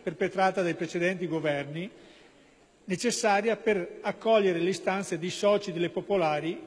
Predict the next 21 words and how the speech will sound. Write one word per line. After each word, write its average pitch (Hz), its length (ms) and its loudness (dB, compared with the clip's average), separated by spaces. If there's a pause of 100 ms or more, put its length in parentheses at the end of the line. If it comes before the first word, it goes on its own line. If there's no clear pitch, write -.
(140)
che 214 80 -6
si 214 160 -6
sono 233 240 -2
visti 208 260 -4
imporre 185 460 0
una 180 180 -2
riforma 175 640 -2 (380)
senza 240 380 -2
permettere 208 500 0
loro 185 240 4
di 190 80 2
poter 185 340 0
esercitare 175 600 -2
il 170 60 -6
diritto 170 340 -2
di 156 100 -4
recesso. 143 560 -8
Il - 1300 -20
provvedimento 196 1160 0
che 170 120 -4
intendiamo 170 600 -4